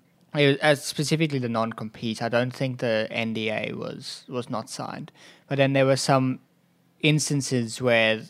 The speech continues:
there was conflict between different people within the firm, and they couldn't fire the people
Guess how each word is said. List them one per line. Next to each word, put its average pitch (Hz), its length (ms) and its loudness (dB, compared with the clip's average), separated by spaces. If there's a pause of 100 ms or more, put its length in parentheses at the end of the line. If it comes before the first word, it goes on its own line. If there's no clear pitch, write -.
(200)
there 120 160 4
was 110 200 -2
conflict 123 640 -2
between 110 680 -6 (180)
different 120 300 -4
people 117 280 -4
within 110 280 -6
the 113 80 -8
firm, 127 500 -2 (640)
and 139 140 0
they 127 120 4
couldn't 147 360 -2
fire 120 420 2
the 139 100 0
people 170 440 0